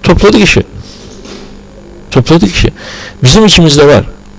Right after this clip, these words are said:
Düşmanlık da var, dostluk da var, sevmek de var,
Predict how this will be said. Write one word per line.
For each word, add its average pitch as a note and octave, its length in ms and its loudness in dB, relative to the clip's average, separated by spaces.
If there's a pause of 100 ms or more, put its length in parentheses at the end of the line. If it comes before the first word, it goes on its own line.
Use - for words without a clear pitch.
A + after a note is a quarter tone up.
(880)
Düşmanlık C#3 540 0
da C3 100 4
var, C3 260 2
dostluk A#2+ 400 0
da C3 100 4
var, B2+ 160 4
sevmek B2+ 480 2
de C3 120 4
var, B2+ 200 4